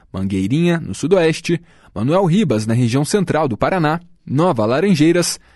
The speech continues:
no centro-sul, Ortigueira, na região dos Campos Gerais, Santa Helena, no oeste do estado. Os candidatos que residem fora do Paraná farão a prova em Curitiba. O ensalamento será divulgado em primeiro de novembro.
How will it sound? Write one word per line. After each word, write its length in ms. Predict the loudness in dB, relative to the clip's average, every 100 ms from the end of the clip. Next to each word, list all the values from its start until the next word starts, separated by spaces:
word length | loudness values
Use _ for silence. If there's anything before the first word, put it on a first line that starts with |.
| -14
no 80 | -8
centro-sul, 580 | -4 -2 -2 0 0 0 -6 _ _ -2
Ortigueira, 720 | 0 0 0 2 4 4 2
na 100 | 0
região 380 | 2 2 2 0
dos 180 | -2 -4
Campos 320 | -6 -2 0
Gerais, 540 | 2 4 2 -2 -8 _ _ -20
Santa 460 | -12 -4 -2 2
Helena, 340 | 2 2 2 0
no 120 | -2
oeste 280 | -2 -2 -2
do 100 | -4
estado. 540 | -4 -4 -4 -8 -12 -16 _ _ _ -10
Os 100 | -2
candidatos 560 | 2 2 2 0 -2
que 140 | 0 2
residem 400 | 2 2 2 0
fora 380 | -2 -2 0 -2
do 100 | 0
Paraná 400 | 0 0 -2 -2
farão 340 | -2 -2 0
a 60 | -2
prova 320 | -2 0 0
em 60 |
Curitiba. 640 | -2 -4 -4 -6 -8 -10 -12 _ _ _ _ _ -4
O 60 |
ensalamento 560 | 0 2 2 2 0 -2
será 240 | 0 0
divulgado 600 | 0 0 0 0 0 0
em 60 | -2
primeiro 560 | 0 2 2 2 2
de 80 | 0
novembro. 640 | 2 2 2 0 -2 -6